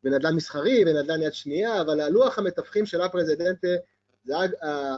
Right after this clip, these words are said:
אח-, זה לא קהילה, בסדר? כי לא השקעתי בזה להפוך את זה לקהילה, ואולי חבל, אבל זו הייתה הקבוצה הראשונה שבעצם, בין הראשונות אולי, שנפתחו, שבעצם שם היה אפשר לפרסם נכסים.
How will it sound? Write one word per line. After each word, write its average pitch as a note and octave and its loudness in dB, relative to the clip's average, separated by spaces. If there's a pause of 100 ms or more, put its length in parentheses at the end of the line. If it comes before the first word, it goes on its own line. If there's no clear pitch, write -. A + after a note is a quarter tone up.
אח-, - -8
זה C3 -2
לא F#3 4
קהילה, C#3+ 2 (160)
בסדר? D#3 0
כי C3+ -6
לא C3+ 2
השקעתי C3+ -2
בזה B2 -8 (180)
להפוך A#2+ -8
את B2+ -6
זה A#2+ -12
לקהילה, A#2 -6
ואולי F3 4
חבל, B2 -2 (1000)
אבל C3 2
זו C#3+ 4
הייתה G3 2
הקבוצה A3 2
הראשונה G#3 4
שבעצם, F3 2
בין E3+ 4
הראשונות D#3+ 0
אולי, C3 0
שנפתחו, F#3 -2 (280)
שבעצם F#3+ 0
שם G3+ 2
היה F#3+ 4
אפשר F3 0
לפרסם D#3+ 0
נכסים. C3+ -6